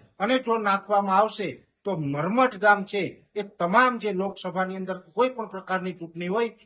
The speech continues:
તાલુકા પંચાયત હોય, જિલ્લા પંચાયત હોય, વિધાનસભા હોય, લોકસભા હોય કે કોઈ અન્ય ચૂંટણી હોય, તમામ ચૂંટણીનો બહિષ્કાર કરશે ને ક્યારેય પણ કોઈ જ પાર્ટીને થી મતદાન નહીં કરે. જ્યાં સુધી આ પ્રશ્ન સોલ્વ ન થાય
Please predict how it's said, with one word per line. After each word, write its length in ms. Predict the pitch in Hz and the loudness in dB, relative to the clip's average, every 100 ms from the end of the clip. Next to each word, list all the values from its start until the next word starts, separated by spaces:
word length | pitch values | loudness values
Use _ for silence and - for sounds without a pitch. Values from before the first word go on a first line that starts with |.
| _ | _
તાલુકા 380 | 160 165 180 185 | -4 -4 -2 -4
પંચાયત 500 | 180 180 180 180 180 | -4 -6 -6 -6 -4
હોય, 160 | 185 196 | -6 -6
જિલ્લા 340 | - 143 175 | -6 -2 0
પંચાયત 480 | 170 180 175 180 175 | -2 -6 -6 -8 -6
હોય, 200 | 185 185 | -4 -4
વિધાનસભા 680 | 139 127 170 175 175 175 175 | -4 0 0 0 -4 0 0
હોય, 320 | 196 202 - - - | 0 -4 -10 -18 -6
લોકસભા 600 | 143 185 - 190 165 190 | -2 -2 -2 -6 -2 -2
હોય 200 | 196 196 | -2 -6
કે 140 | 202 | -8
કોઈ 160 | 196 202 | -6 -4
અન્ય 300 | 160 226 240 | -2 0 -2
ચૂંટણી 320 | 208 190 185 | -4 -8 -4
હોય, 240 | 160 120 - _ - | -4 -6 -10 _ -6
તમામ 360 | 185 247 262 | 4 4 4
ચૂંટણીનો 520 | 240 208 196 202 196 180 | -2 -12 -8 -4 -2 -2
બહિષ્કાર 540 | 170 190 185 190 190 | 0 -2 -4 -4 -4
કરશે 320 | 185 185 214 | -6 -10 -10
ને 100 | 202 | -10
ક્યારેય 360 | 190 175 220 240 | -4 2 2 2
પણ 220 | 233 190 - _ - | -2 -6 -6 _ 2
કોઈ 240 | 233 277 | 4 4
જ 120 | 269 | 2
પાર્ટીને 520 | 202 202 202 202 196 | 4 4 2 -4 -6
થી 200 | 190 190 | -6 -6
મતદાન 480 | 170 156 165 175 190 | -4 -4 -4 -2 -2
નહીં 460 | 175 135 190 262 262 | 0 -2 2 2 0
કરે. 220 | 190 143 - _ - | -2 -2 -8 _ 0
જ્યાં 240 | 196 240 | 4 4
સુધી 300 | 220 208 196 | 2 -6 -4
આ 200 | 190 185 | 0 0
પ્રશ્ન 600 | 180 165 _ - 165 175 | -2 -10 _ -12 -12 -10
સોલ્વ 280 | 165 170 165 | -10 -6 -4
ન 160 | 170 214 | -2 -2
થાય 240 | 202 147 | -2 -4